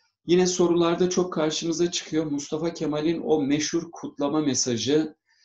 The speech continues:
"Siz orada sadece düşmanı değil, aynı zamanda milletin makus talihini yendiniz." sözünü ikinci İnönü Savaşı'ndan sonra söylemiştir. Yine Fevzi Çakmak ikinci İnönü Savaşı'ndan sonra orgeneral oluyor.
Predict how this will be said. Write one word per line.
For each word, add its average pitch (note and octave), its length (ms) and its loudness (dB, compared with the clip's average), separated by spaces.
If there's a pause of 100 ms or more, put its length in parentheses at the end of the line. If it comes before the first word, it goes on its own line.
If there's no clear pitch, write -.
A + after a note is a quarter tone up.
(160)
"Siz F3 320 -2
orada D#3 300 6
sadece D#3 680 0
düşmanı C#3+ 520 0
değil, C#3+ 380 2 (200)
aynı E3+ 280 2
zamanda C3+ 440 0
milletin D3 760 0
makus C#3 640 -2
talihini C3+ 680 0
yendiniz." C#3 520 2
sözünü A#2+ 720 0 (460)
ikinci D#3 600 -2
İnönü C#3+ 380 2
Savaşı'ndan A#2 680 -2
sonra C#3 600 0 (300)
söylemiştir. C3 920 0 (640)
Yine F3+ 220 4
Fevzi E3+ 380 2
Çakmak E3+ 500 0
ikinci E3 380 -2
İnönü D#3 200 4
Savaşı'ndan D3+ 520 0
sonra D3+ 260 0
orgeneral C#3+ 680 4
oluyor. G#2+ 400 -2